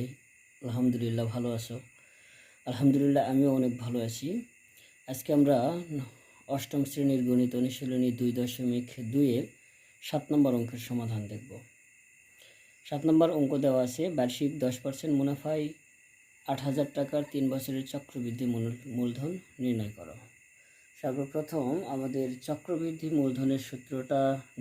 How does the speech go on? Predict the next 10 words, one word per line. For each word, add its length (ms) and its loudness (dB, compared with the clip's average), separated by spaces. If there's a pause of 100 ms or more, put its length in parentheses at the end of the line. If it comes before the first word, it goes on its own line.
জানা 220 -2
দরকার। 380 -4 (100)
সেটা 340 -8
হচ্ছে 260 -4 (760)
চক্রবৃদ্ধি 600 0
মূলধন 420 4 (120)
C 20 -8 (280)
সমান 220 -4
সমান 320 -4 (160)
P 40 -20